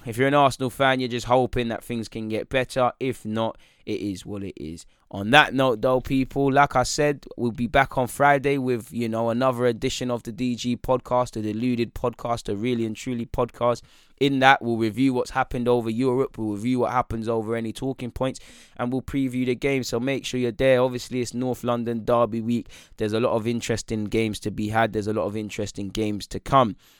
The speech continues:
So I'll see you lot all there. But for this, we've been here for around four, four, forty odd minutes. I hope I've given you lot some real content to brighten up your morning.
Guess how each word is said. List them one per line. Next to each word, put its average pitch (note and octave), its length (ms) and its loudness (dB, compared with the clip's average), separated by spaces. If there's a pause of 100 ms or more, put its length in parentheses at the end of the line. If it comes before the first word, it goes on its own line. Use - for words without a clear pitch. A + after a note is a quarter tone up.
(280)
So - 120 4
I'll B2 120 8
see D#3 160 2
you D3 100 6
lot C#3+ 140 8
all C#3 160 4
there. D3 280 10
But B2 220 4
for D3 140 2
this, D3+ 320 0
we've C3 200 0
been D#3+ 140 4
here D3+ 80 6
for C#3 240 4
around C3+ 220 6
four, C#3+ 400 0
four, C3+ 500 0
forty B2 340 -2
odd B2 200 0
minutes. D3 340 -2
I - 80 -2
hope C3+ 260 2
I've A#2+ 140 2
given B2 220 -2
you B2 100 0
lot - 140 0
some A2+ 160 -4
real A#2+ 160 2
content C3 540 -2
to - 60 -8
brighten A#2+ 360 2
up - 100 -6
your D#3+ 120 -2
morning. D#3+ 460 6